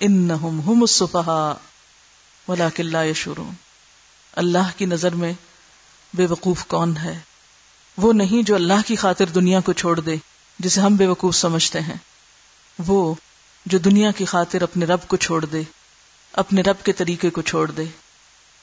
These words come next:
بامقصد انسان کی زندگی میں جتنی بھی اٹریکشنز آئیں،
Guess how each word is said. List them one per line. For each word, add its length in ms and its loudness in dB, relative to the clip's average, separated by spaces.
بامقصد 540 0
انسان 420 2
کی 100 -4
زندگی 420 -2
میں 140 -2
جتنی 320 -4
بھی 120 -2
اٹریکشنز 580 -2
آئیں، 180 -4